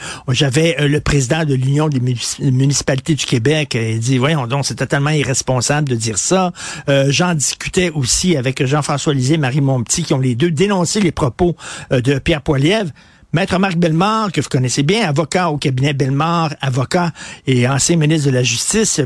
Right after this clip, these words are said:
publie une lettre ouverte aujourd'hui dans Faites la différence dans le journal. Il dit, ben non, Poilievre a raison. Maître Bellemare, pourquoi il a raison ?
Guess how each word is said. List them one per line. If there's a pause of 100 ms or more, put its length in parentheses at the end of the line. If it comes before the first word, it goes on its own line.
publie
une
lettre
ouverte
aujourd'hui
dans
Faites
la
différence
dans
le
journal.
Il
dit,
ben
non, (600)
Poilievre
a
raison. (440)
Maître
Bellemare,
pourquoi
il
a
raison ?